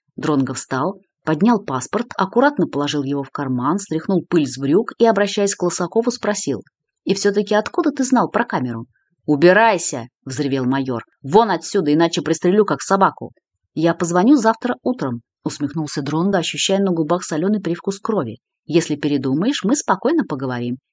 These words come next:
Или лучше зайти через денёк?» «Ты покойник», убеждённо сказал Лысаков.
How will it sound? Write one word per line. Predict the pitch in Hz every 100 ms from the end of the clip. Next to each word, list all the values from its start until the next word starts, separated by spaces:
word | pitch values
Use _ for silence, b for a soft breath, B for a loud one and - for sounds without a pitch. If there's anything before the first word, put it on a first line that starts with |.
| _
Или | 262 277
лучше | 262 254 247
зайти | 214 208 214 196
через | 180 165
денёк?» | 151 143 147 - - _ _ _ _
«Ты | - 185
покойник», | 185 190 - 254 151 107 - _ _
убеждённо | 143 139 127 139 127
сказал | 127 139 135 120
Лысаков. | 127 - 139 - 117